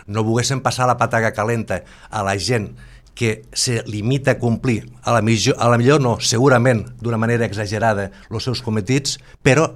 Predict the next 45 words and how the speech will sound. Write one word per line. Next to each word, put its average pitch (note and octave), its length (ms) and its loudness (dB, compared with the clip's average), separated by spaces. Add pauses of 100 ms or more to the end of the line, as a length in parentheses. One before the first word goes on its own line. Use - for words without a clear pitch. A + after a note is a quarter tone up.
no C3+ 220 6
haguéssim C#3+ 260 4
arribat A2+ 480 2
a G#2+ 140 -2
aquesta B2+ 180 -2
situació A#2 640 -4 (240)
si - 240 0
abans A2+ 380 2 (160)
no A#2 180 2
s'ha A#2+ 160 0
produït G#2+ 560 0 (160)
el A2 80 -6
que G#2 160 -4
s'ha G#2 80 0
produït. F#2+ 400 -2
És A#2+ 160 0
a A2+ 80 4
dir, F#2+ 220 -2 (380)
relació C#3 680 2
causa-efecte, B2 800 2
i G2+ 120 -2
no G#2+ 120 0
voldria G#2+ 320 2
parlar A#2 320 4
ja A2+ 160 6
de C#3 80 4
la A2+ 120 6
fase G#2 240 2
ma-, F#2+ 200 0
de G2 200 -4
Maquiavelo, G2+ 520 0
no? C#3 120 -4
Que G2+ 260 -4 (100)
el G2 160 -6
fi B2 160 -2
justifica A#2 480 -2
els, F#2 160 -4
els G2 240 -4
mitjans. G2 400 -2 (200)
Suposo G#2+ 360 -4
que C3 40 2
no A2+ 120 2
deu F#2 40 -4
ser - 140 -8
així. - 160 -8